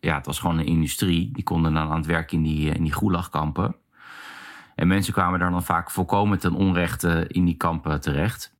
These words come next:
Ik sprak ooit een vrouw in Magadan, helemaal in het oosten van Rusland. Het is echt een hele beruchte plek waar veel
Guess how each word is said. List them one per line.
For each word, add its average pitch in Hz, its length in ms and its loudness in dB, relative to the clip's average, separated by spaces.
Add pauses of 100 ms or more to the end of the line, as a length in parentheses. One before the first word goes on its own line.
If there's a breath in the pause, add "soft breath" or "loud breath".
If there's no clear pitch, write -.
Ik - 100 -8
sprak - 280 0
ooit 92 180 2
een 90 80 2
vrouw 92 220 0
in 85 140 0
Magadan, 95 560 2
helemaal 92 300 2
in 85 60 0
het 78 140 -2
oosten 90 320 0
van 80 160 0
Rusland. 87 500 -2
Het - 100 -20
is - 100 -10
echt - 160 -2
een 82 160 2
hele 82 180 2
beruchte 82 460 0
plek 82 260 -2
waar 80 160 0
veel 85 420 -2